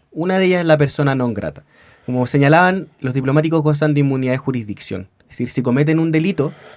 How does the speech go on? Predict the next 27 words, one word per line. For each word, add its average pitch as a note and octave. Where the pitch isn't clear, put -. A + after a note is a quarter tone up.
no C#3+
pueden G3
ser G3
procesados E3
por C3
el A2+
país G#2
receptor B2
y C3+
tienen E3+
inviolabilidad, D3+
que G2
quiere B2
decir C3+
que C#3+
tampoco C#3+
pueden D3+
ser D3
arrestados. A2
O -
sea, G#2+
la A#2
inviolabilidad A#2+
apunta C#3+
a -
lo B2
físico, G#3